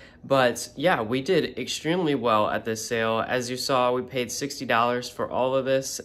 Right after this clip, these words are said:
and I know we can, like, uh, almost triple our money on, uh, this one item right there. I've sold it before, so yeah, let's get into it. And sorry if it is kinda gloomy. Um, I got home perfect timing.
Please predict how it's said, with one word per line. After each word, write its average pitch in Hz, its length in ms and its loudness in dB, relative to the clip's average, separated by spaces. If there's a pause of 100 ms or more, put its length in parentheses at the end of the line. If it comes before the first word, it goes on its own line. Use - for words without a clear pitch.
and 113 220 -2
I 110 160 -2
know 123 260 2
we 120 160 -4
can, 117 220 -8
like, 104 340 -4
uh, 104 360 -4
almost 180 360 0
triple 139 300 0
our 120 100 4
money 107 400 0 (100)
on, 104 320 -2
uh, 98 340 -2
this 110 200 -4
one 110 200 -2
item 104 300 -2
right 104 240 -4
there. 107 360 -2 (360)
I've 107 220 -4
sold 113 220 0
it 101 80 -2
before, 113 420 -2
so 110 440 -2 (340)
yeah, 147 140 2
let's 113 180 0
get 127 160 -4
into 123 180 -2
it. - 160 -8 (800)
And 143 120 -6
sorry 160 240 4
if 139 80 -4
it 139 100 -2
is 143 160 2
kinda 139 220 0
gloomy. 143 520 0 (400)
Um, 127 120 -6
I 131 80 6
got 139 200 4
home 135 220 0
perfect 139 360 -2
timing. 131 480 2